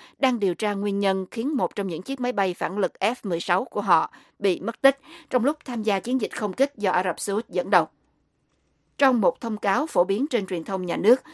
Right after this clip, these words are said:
quân đội Maroc cho hay lần cuối cùng phản lực cơ này được nhìn thấy là tối hôm qua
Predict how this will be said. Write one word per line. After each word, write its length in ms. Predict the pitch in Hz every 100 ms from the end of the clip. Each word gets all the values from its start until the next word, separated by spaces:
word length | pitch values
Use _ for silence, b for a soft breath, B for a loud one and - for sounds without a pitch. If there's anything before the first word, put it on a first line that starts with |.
| B -
quân 160 | 277
đội 160 | 208 165
Maroc 340 | 190 208 254
cho 120 | -
hay 300 | 190 196 180 170 B -
lần 240 | 220 202
cuối 160 | 247 320
cùng 300 | - 190 170
phản 180 | 185
lực 200 | 226 -
cơ 180 | - 196
này 300 | 185 175 170 -
được 260 | 175 -
nhìn 180 | 196 160
thấy 320 | - 185 233 -
là 280 | 185 170 160
tối 300 | - 196 262
hôm 180 | 220 185
qua 300 | 202 190 180